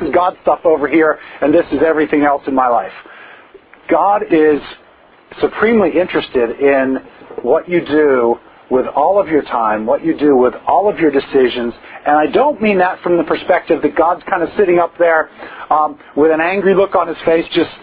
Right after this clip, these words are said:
seeing if you're gonna, gonna make any wrong moves or wrong decisions. What God is interested in is informing your life in such a way that, that, that your life is, um, is filled with who he is,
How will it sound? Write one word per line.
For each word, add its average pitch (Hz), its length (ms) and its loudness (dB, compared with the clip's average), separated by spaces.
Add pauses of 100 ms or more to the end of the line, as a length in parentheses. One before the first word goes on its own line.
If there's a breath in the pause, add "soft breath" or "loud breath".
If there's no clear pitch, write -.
(140)
seeing 214 200 2
if 196 120 -2
you're 202 100 0
gonna, 175 180 -2
gonna 180 140 4
make 180 260 -2
any 170 160 2
wrong 170 280 2
moves 170 260 2
or 151 120 0
wrong 156 240 2
decisions. 143 500 -2 (380 loud breath)
What - 200 -2
God 285 260 2
is - 140 -4
interested 160 440 0
in 123 240 0 (340 loud breath)
is 170 160 2
informing 220 720 0
your 185 200 4
life 160 380 0 (840 loud breath)
in - 140 2 (140)
such 247 240 0
a 233 60 2
way 160 500 4 (360 loud breath)
that, 151 300 0 (260)
that, 151 300 2 (200)
that 151 160 0
your 185 180 4
life 185 320 0 (180)
is, 151 260 4 (200)
um, 127 400 -2 (800)
is 156 120 0 (220)
filled 214 360 2
with 135 260 2
who 220 160 4
he 196 260 2
is, 135 340 2